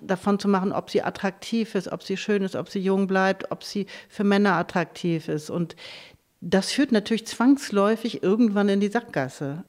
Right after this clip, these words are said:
Sie hat ja auch immer gesagt, „Ich werde nicht älter als siebenundvierzig“, und das hat sie wahr gemacht. Ich glaube, die siebenundvierzig, d-, der Zahl bin ich auch hinterhergejagt, weil ich dachte, irgendwo, vielleicht ist das Geheimnis in dieser siebenundvierzig. Aber ich glaube letztendlich,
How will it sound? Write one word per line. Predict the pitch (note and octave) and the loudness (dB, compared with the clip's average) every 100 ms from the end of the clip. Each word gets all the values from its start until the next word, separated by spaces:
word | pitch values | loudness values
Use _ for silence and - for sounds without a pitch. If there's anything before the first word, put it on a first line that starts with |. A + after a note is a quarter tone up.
| _ - | _ -20
Sie | - F3 | -6 -2
hat | A3 | 0
ja | G3+ | 0
auch | D#3+ | 4
immer | G#3+ G3 | 4 4
gesagt, | F3+ G3 - | 2 0 0
„Ich | F#3+ E3+ | -2 0
werde | F#3 | 0
nicht | F3+ E3 | 0 -2
älter | E3 F3 C3+ | 0 2 0
als | D#3+ - | 0 0
siebenundvierzig“, | F3 D#3+ D#3 E3+ E3 - G3 | 0 0 0 0 0 -2 -4
und | E3+ | -4
das | - | -4
hat | F#3 | -4
sie | F#3+ D3+ | -2 -2
wahr | C#3 C3+ D#3+ | 0 0 0
gemacht. | F3+ G3+ B3 - - - - - - - - - - - | 0 0 0 -6 -20 -20 -20 -20 -20 -20 -20 -20 -20 -12
Ich | B2+ D3 | -8 -2
glaube, | G#3 G3 | 2 2
die | F#3+ | 2
siebenundvierzig, | F3+ A3 G3 F3 B3+ B3+ A3+ - - - | 2 4 2 2 0 2 0 -2 -6 -2
d-, | - | 2
der | F#3+ F#3 D#3 - | 4 2 0 -12
Zahl | - G#3 F#3+ A3+ A3+ | -4 -2 2 2 2
bin | F#3+ G#3 | 2 0
ich | A3 G3+ | 0 -2
auch | F#3 | 0
hinterhergejagt, | G3+ G3+ F3+ E3+ F#3 G3 F#3+ F#3+ A3 A3+ | 2 4 4 6 4 2 2 2 2 0
weil | F#3+ | 0
ich | F3+ | 0
dachte, | F#3+ - | 0 2
irgendwo, | - G3 G#3+ G3+ G#3 G3 - - A2+ - | 4 6 6 4 6 4 2 -10 -14 -8
vielleicht | G3+ F#3+ G#3 | -2 0 0
ist | - A#3 - | 0 0 2
das | F#3+ | 2
Geheimnis | G#3+ F3+ G3+ A3 G#3 | 4 4 6 6 4
in | G#3 | 4
dieser | F#3 F#3+ F3 | 4 4 4
siebenundvierzig. | G3 F#3 F3 G3+ G3+ A#3 - - - - | 4 2 2 0 0 -4 -4 -18 -14 -4
Aber | G3 C#3+ | 0 0
ich | G#3+ | 0
glaube | F#3+ F3+ A#3 | 2 4 6
letztendlich, | G3+ F#3 - - G#3+ A#3+ A#3 A3+ - | 4 2 0 0 4 4 2 0 -4